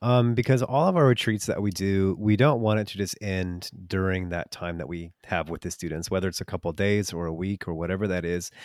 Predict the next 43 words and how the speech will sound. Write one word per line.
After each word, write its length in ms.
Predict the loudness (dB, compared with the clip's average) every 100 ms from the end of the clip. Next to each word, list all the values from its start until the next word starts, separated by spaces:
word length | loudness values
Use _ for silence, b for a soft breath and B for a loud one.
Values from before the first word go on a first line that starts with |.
| B B B
um, 220 | -2 -2
but 100 | -4
to 60 | -6
continue 360 | -2 2 4
those 200 | 4 2
things 260 | 0 0 0
when 60 | 0
we 80 |
get 120 | 0 0
back. 300 | 0 -2 -10 _ _ _ -4
And 160 | -4
so, 400 | 0 2 2 2 -2 B B B B
um, 480 | -4 0 0 -2 -6
there 520 | -4 2 4 4 2 0 _ -4
are, 480 | 0 2 2 0 -2
are 140 | -6
students 520 | -6 0 2 2 0 -8 _ _ -8
that, 360 | 0 2 2 -2
you 120 | -2 0
know, 80 |
I 120 | 2 2
was 140 | 2
able 220 | 2 2
to 80 | -2
personally, 760 | 0 -2 -2 -2 2 2 0 -2
you 120 | -2
know, 200 | 2 2 0
ask, 320 | -2 -2 -2
like, 140 | 0
"Hey, 160 | 0 0
when 140 | 2
we 80 | 2
get 180 | 2 2
back, 240 | 0 0
can 120 | -2 0
I 20 |
hold 220 | 0 0
you 80 | -2
accountable 440 | 0 -2 0 -2
to 180 | -2 -4
the 40 | -2
things 380 | -4 -4 -6
that, 300 | -4 -2 -4